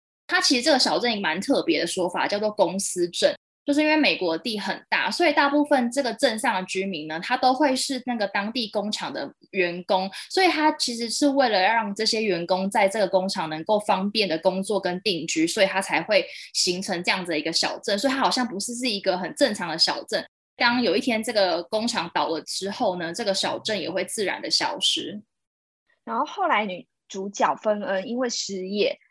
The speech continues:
Speaker 2: 然后又遇到就是老公过世，所以她就决定变卖了家当，用这些钱然后去买了一辆露营车。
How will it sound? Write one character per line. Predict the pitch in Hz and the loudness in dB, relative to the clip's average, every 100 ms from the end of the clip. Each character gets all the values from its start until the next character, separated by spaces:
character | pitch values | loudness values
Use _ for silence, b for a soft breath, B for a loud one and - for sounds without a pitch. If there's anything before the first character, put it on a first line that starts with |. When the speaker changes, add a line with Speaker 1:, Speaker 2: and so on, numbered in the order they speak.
| - | -6
Speaker 2:
然 | 185 | -2
后 | |
又 | 220 | -2
遇 | 220 202 | 0 -2
到 | 208 185 143 | 0 0 0
就 | 175 | -4
是 | - | -8
老 | 180 - - | -4 -2 -2
公 | 160 185 | -4 -2
过 | 190 - | -2 -2
世， | - - - _ _ | -4 -8 -10 _ _
所 | - 277 | 0 2
以 | |
她 | 302 | 2
就 | 311 | -2
决 | - 269 | 0 -2
定 | 240 214 190 - _ | -2 -6 -8 -14 _
变 | 302 208 | 2 2
卖 | 214 196 | 0 -4
了 | 165 | -4
家 | 156 202 175 | -4 -2 -2
当， | - 202 - _ _ _ | 2 0 0 _ _ _
用 | - 254 | -2 -2
这 | 220 | 0
些 | 220 214 196 | -2 0 0
钱 | - 165 | 0 0
然 | 143 | 0
后 | 180 | -2
去 | 254 | 2
买 | 214 123 | 2 4
了 | 143 | 2
一 | 185 | 4
辆 | 202 196 | 6 6
露 | 196 208 | 4 2
营 | - - - | 2 -4 -4
车。 | - 196 71 | -2 0 -2